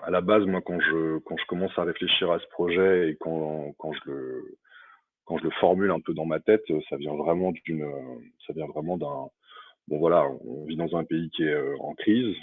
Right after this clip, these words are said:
tout le monde nous le répète tout le temps, euh, crise systémique, euh, crise, euh,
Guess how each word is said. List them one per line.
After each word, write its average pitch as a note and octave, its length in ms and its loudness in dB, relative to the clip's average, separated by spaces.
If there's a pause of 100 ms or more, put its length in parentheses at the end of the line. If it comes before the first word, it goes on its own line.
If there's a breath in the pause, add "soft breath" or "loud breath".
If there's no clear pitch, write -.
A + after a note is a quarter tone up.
(160)
tout D#2+ 80 -6
le D2+ 40 -2
monde D#2+ 140 -2
nous D#2 60 -4
le D#2 60 -2
répète D2+ 300 -4
tout D#2 120 -8
le D2 60 -12
temps, F#2+ 440 4
euh, C#2 180 -6 (200)
crise - 160 -14
systémique, E2 720 -8
euh, D2 100 -4
crise, C#2+ 340 -10
euh, D2 200 -8